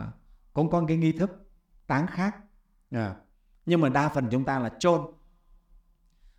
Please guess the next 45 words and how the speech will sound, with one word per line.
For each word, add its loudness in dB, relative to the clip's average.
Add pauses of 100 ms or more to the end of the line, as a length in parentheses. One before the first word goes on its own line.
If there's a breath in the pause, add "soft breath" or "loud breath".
(160)
Thế 0
cho 2
nên 0
dân 2
Việt 0
Nam 2
mới, 2
mới 2
truyền 2
nhau 2
cái -2
câu 2
gọi 0
là -4
sống -4
về 0
mồ 2
về 0
mả -2 (100)
đấy, -4 (180)
vào. -4 (540)
Không -2
ai 2
sống 0
bằng -2
cả -2
cái 0
nồi 0
cơm. -2 (580)
Nghe 0
không? -8 (440)
Sống 0
về 4
mồ 0
về -2
mả, -6
đặt 0
rất -16
nặng 0
cái 0
chuyện, -4
câu 2
chuyện -2
mồ 0
mả. -8